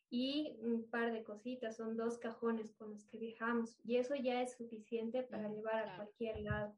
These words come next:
Speaker 1: ¿no?
Speaker 2: Claro,
Speaker 1: Entonces,
Speaker 2: claro.
Speaker 1: eh, la obra funcionaría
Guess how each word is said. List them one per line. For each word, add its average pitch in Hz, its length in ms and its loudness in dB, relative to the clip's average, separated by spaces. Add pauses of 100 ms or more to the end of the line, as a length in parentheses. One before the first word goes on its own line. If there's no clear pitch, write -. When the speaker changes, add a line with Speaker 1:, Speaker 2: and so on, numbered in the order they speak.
Speaker 1:
¿no? 247 220 0
Speaker 2:
Claro, 285 180 -2
Speaker 1:
Entonces, 240 420 0
Speaker 2:
claro. - 140 -16 (840)
Speaker 1:
eh, 240 500 8
la 240 200 6
obra 302 180 6
funcionaría 247 800 0